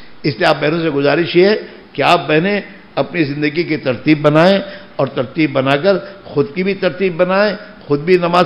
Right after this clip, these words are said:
की पाबंदी करें, सुबह शाम की तस्बीहात का अहतमाम करें,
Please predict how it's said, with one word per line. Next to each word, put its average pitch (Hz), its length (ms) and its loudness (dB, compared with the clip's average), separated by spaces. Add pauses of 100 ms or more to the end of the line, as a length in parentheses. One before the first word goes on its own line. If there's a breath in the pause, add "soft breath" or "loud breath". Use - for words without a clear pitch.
की 185 80 6
पाबंदी 175 480 2
करें, 175 400 0 (320 loud breath)
सुबह 147 340 0
शाम 160 280 2
की 156 120 -2
तस्बीहात 139 600 0
का 147 60 -2
अहतमाम 135 460 0
करें, 160 300 -2